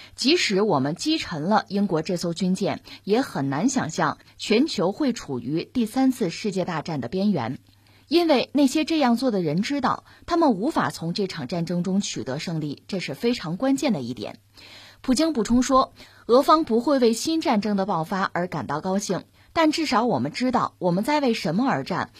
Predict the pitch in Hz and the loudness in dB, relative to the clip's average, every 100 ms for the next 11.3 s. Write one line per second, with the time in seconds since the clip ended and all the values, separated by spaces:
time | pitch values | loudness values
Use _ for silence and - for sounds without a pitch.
0 | - 190 196 240 285 277 - 311 190 143 | -6 2 4 4 2 0 0 -2 -2 -2
1 | 147 151 208 160 - 151 - 220 208 - | -2 -2 -4 -6 -2 -2 0 0 0 -2
2 | 311 - 117 120 - 190 139 - - 294 | -6 -4 -6 -6 -4 -4 -4 -6 -4 0
3 | 277 - 349 - 147 147 262 294 175 143 | 0 0 -2 -2 -2 -2 0 0 0 -2
4 | 233 139 175 131 - _ _ _ - - | -2 -2 -2 -4 -6 _ _ _ -20 -20
5 | - - 254 302 262 214 196 247 254 220 | -16 0 4 4 2 0 0 2 2 0
6 | 190 196 196 196 175 208 185 165 175 180 | 0 0 2 2 2 0 -2 -2 -2 -2
7 | - 160 135 - 185 196 - - - - | -2 -6 -6 -2 0 0 -2 -20 -20 -12
8 | - 359 320 277 285 285 294 262 - - | 0 2 4 2 2 0 2 4 4 2
9 | 294 277 214 220 123 220 226 - - 180 | 0 2 2 2 0 0 0 0 -2 -4
10 | - 269 214 208 208 - - - 233 190 | -4 -4 -2 0 -2 -2 -6 -2 0 0
11 | 156 156 139 | -4 -4 -6